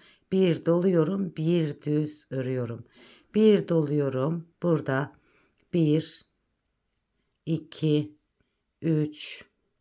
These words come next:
dört, beş, altı, yedi. Yedi tane düz ilmek örüyorum. Bir doluyorum, bir düz örüyorum. Bir doluyorum.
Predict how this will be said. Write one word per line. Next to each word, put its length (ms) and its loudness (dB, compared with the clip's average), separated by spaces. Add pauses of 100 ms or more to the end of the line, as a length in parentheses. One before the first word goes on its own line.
(1600)
dört, 600 0 (640)
beş, 720 0 (600)
altı, 840 2 (360)
yedi. 600 0 (420)
Yedi 380 2
tane 500 0
düz 320 -4
ilmek 600 -4 (180)
örüyorum. 540 -6 (640)
Bir 320 0
doluyorum, 720 0 (400)
bir 400 2
düz 460 -6
örüyorum. 580 -8 (520)
Bir 320 4
doluyorum. 640 -2